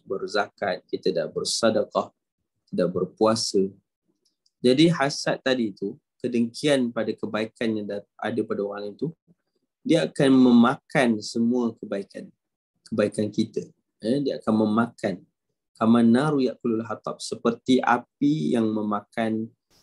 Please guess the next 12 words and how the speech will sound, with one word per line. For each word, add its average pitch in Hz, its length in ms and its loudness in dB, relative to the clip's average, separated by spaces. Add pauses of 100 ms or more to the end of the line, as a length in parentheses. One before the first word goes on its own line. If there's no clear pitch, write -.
(220)
eh, 98 720 -8
himpunan 117 640 2
kayu-kayu, 110 960 -2 (400)
sehingga 107 400 -4
kayu 113 420 0
tu 120 140 -4
nanti 117 400 -4
akan, 110 400 -12 (2250)
akan - 320 -2
terbakar 127 680 -2
kayu 113 280 -6
tersebut 135 520 -6